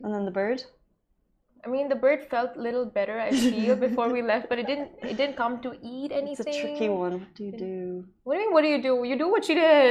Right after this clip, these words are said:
Speaker 1: I know, but then, and then does the bird fly away, or do you,
Speaker 2: No,
Speaker 1: do
Speaker 2: no,
Speaker 1: you
Speaker 2: it couldn't fly. It wasn't flying. It wasn't even moving. It was really, I don't know, injured or still something.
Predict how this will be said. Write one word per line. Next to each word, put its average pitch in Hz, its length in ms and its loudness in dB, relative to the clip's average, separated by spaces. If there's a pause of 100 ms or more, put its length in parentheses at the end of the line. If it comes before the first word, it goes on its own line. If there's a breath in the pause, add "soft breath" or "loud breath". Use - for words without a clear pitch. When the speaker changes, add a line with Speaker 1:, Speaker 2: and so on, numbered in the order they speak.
Speaker 1:
I - 20 10
know, 320 260 12
but 262 140 10
then, 269 100 8 (960 soft breath)
and 226 100 -4
then 226 200 4
does 214 140 -4
the 214 160 -6
bird 220 120 4 (100)
fly 190 140 8 (100)
away, 202 280 4
or 262 100 6 (100)
do - 20 2 (100)
you, 196 100 0 (640)
Speaker 2:
No, 233 120 -2
Speaker 1:
do 269 60 6
Speaker 2:
no, 269 40 4
Speaker 1:
you - 120 -2
Speaker 2:
it 226 100 -6
couldn't 269 280 -2
fly. 220 200 0 (120)
It 190 120 -12
wasn't 254 280 -2
flying. 214 260 0
It 196 100 -6
wasn't 240 200 -6
even 226 120 -6 (120)
moving. 196 260 -4 (140)
It - 120 -16
was 202 80 -8 (140)
really, 214 220 -8 (260)
I - 40 -2
don't 208 160 0
know, - 160 -4
injured 214 320 -4
or 190 40 0 (140)
still 208 240 -2 (580)
something. 220 340 -4